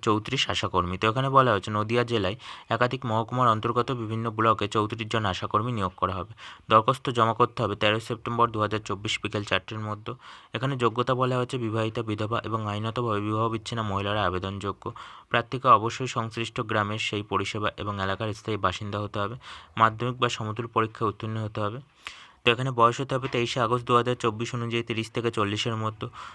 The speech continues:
তপশিলি সম্প্রদায়ভুক্ত প্রার্থীদের বয়স সীমা হতে হবে বাইশ থেকে চল্লিশের মধ্যে। তো এখানে দরখাস্ত করতে হবে এই ওয়েবসাইটের মাধ্যমে এইচ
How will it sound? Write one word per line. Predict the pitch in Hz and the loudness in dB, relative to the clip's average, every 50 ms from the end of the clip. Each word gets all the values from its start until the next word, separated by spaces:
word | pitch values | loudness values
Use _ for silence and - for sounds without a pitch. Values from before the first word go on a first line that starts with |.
| - - _ | -20 2 _
তপশিলি | 120 120 120 123 - 135 139 | 6 6 6 2 -2 -2 -2
সম্প্রদায়ভুক্ত | 123 - 120 113 110 123 127 123 117 117 117 - - 127 | 0 0 0 0 0 0 2 2 0 0 -2 -4 -4 -4
প্রার্থীদের | 110 - 113 107 104 - - 117 117 | -2 0 0 0 0 -2 0 0 0
বয়স | 110 95 104 101 104 | 2 4 4 4 4
সীমা | - - - 117 113 | 2 -2 -4 -2 -2
হতে | 113 113 110 110 | -4 -2 0 0
হবে | 98 90 101 - - - - - - - | 0 0 0 -4 -10 -16 -20 -20 -12 0
বাইশ | 101 104 104 107 - | 2 2 2 2 0
থেকে | - 127 113 117 | -4 -2 -2 -2
চল্লিশের | - - 104 104 104 104 - 123 113 | -2 0 -2 0 0 0 -2 -2 -2
মধ্যে। | 113 110 107 104 107 127 143 - _ _ _ _ _ _ - - - - - - - _ _ _ _ | -2 -4 -4 -4 -6 -8 -10 -10 _ _ _ _ _ _ -20 -20 -20 -20 -20 -20 -20 _ _ _ _
তো | - 123 | 0 0
এখানে | 117 123 127 127 | 2 2 0 2
দরখাস্ত | 120 113 113 110 127 127 - - | 4 4 4 4 0 -4 -4 -6
করতে | 127 - 127 127 - - | -4 -4 -4 -6 -4 -8
হবে | 127 120 123 | -6 -2 0
এই | 120 117 | 0 2
ওয়েবসাইটের | 113 117 117 - - 127 120 123 123 | 0 0 -2 -4 -4 -2 -2 0 0
মাধ্যমে | 123 120 113 113 113 110 120 127 131 | 2 2 2 0 0 -2 -2 -2 0
এইচ | 123 113 | -2 -2